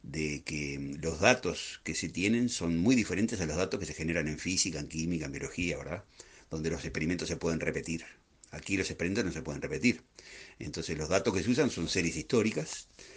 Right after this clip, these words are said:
que, que no se pueden repetir, pero además que son calculadas con ciertos mecanismos que pueden tener sus errores y, a su vez, eh, por ejemplo, no sé,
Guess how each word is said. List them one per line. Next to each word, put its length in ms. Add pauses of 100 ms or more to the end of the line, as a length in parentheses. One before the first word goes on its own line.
(340)
que, 640 (100)
que 140
no 120
se 140
pueden 240
repetir, 480
pero 140
además 580 (600)
que 140
son 300
calculadas 580
con 160
ciertos 300
mecanismos 680
que 120
pueden 240
tener 220
sus 320
errores 560 (400)
y, 280
a 80
su 160
vez, 360 (800)
eh, 520
por 120
ejemplo, 260
no 60
sé, 240